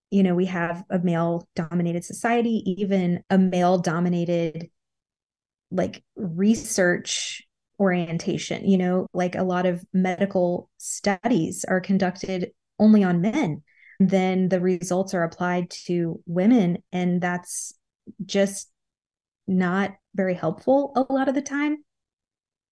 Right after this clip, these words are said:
Even things like intermittent fasting, it doesn't make sense for a woman of reproductive age, and it's going to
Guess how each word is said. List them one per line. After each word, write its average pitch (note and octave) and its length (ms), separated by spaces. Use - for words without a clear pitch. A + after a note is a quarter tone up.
Even A3 240
things A3+ 180
like G3 140
intermittent F#3 400
fasting, F3 720
it G3 120
doesn't A#3 280
make A3 140
sense F#3+ 560
for F#3 340
a F#3 100
woman F3+ 260
of F3+ 120
reproductive F#3 560
age, F#3+ 480
and F#3 680
it's F#3+ 220
going F#3+ 520
to - 180